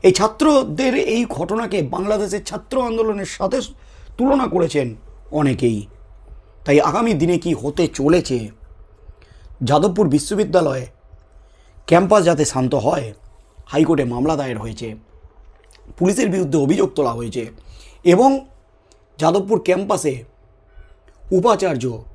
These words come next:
নিরাপত্তা দিতে, সিকিউরিটি দিতে ব্যর্থ, তাই কেন্দ্রীয় বাহিনী নামানো হোক,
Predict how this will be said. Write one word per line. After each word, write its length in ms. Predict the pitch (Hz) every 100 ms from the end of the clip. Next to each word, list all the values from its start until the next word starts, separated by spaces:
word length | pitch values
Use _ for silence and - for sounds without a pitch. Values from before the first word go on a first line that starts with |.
| - _ -
নিরাপত্তা 480 | 156 208 208 - 160
দিতে, 260 | 123 127
সিকিউরিটি 420 | 113 196 208 190 160
দিতে 240 | 135 139
ব্যর্থ, 360 | 113 160 - 131 113 - _ _ - -
তাই 240 | 170 123 - _ _ _
কেন্দ্রীয় 340 | 175 208 233
বাহিনী 260 | 202 165 151
নামানো 280 | 127 117 117
হোক, 340 | 113 107 -